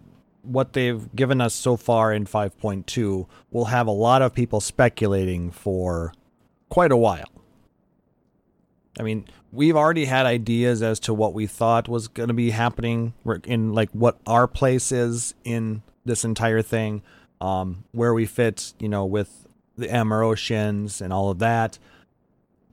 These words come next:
There are things that are gonna make you really th-, think about that.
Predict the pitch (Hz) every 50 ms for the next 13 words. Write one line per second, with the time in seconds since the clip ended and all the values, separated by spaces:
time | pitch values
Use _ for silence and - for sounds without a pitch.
0 | - - - - - _ - 135 131 151 160 185 220 214 185 - - 180 175 170
1 | 156 151 139 117 110 120 127 123 123 110 - - - - - _ _ _ _ _
2 | 95 82 _ - 120 131 117 117 127 123 117 120 123 123 123 - - 117 117 113
3 | 107 104 104 - 95 104 123 127 123 120 110 110 104 - - - - - - -
4 | - - _ _ _ _ _ _ _ _ _ - - - - 165 165 165 143 135
5 | 117 120 107 101 - - 87 82 82 - - - - -